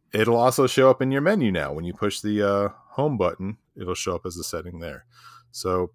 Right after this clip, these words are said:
pretty easy to find. And then when you open it up, it shows, like, a little storefront, like a little eShop or whatever.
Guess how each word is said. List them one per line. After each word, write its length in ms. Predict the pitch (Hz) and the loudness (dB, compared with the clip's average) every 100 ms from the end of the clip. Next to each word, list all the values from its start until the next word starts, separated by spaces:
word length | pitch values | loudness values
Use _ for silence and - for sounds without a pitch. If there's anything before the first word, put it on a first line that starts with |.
| - | 0
pretty 160 | 156 170 | 2 2
easy 220 | 135 131 | 2 2
to 80 | 120 | 2
find. 480 | 120 113 113 113 - | 4 4 4 0 -6
And 120 | 107 | -6
then 80 | 107 | -2
when 120 | 104 101 | -2 0
you 240 | 98 101 | -2 0
open 280 | 143 143 131 | -2 0 0
it 100 | 107 | 4
up, 200 | 113 - | 4 2
it 140 | 92 | -8
shows, 420 | - 98 95 92 | -4 0 0 -2
like, 160 | 95 90 | -4 -6
a 60 | 98 | -4
little 380 | 95 104 110 | -4 -4 -4
storefront, 720 | 107 - 151 196 - - - - - | -6 -4 -2 -4 -6 -14 -14 -20 -20
like 100 | - | -18
a 120 | - | -8
little 140 | 104 117 | -8 -6
eShop 500 | 156 151 78 69 - | -8 -6 -4 -6 -8
or 80 | 85 | -14
whatever. 440 | 78 69 67 98 | -14 -16 -16 -16